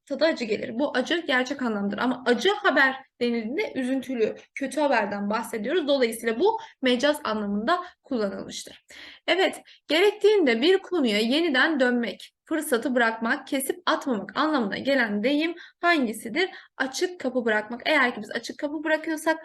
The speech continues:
oradan geri dönülebilir. Evet, aşağıdaki atasözlerden hangisi anlamca birbiriyle çelişir? "Dost başa bakar, düşman ayağa.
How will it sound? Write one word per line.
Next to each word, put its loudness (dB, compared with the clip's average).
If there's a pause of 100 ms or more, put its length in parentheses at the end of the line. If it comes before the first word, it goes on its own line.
(160)
oradan 2
geri -2
dönülebilir. -4 (960)
Evet, 2
aşağıdaki 2
atasözlerden 0
hangisi 0
anlamca 0
birbiriyle -2
çelişir? -4 (180)
"Dost -2
başa 2
bakar, 0
düşman -6
ayağa. -2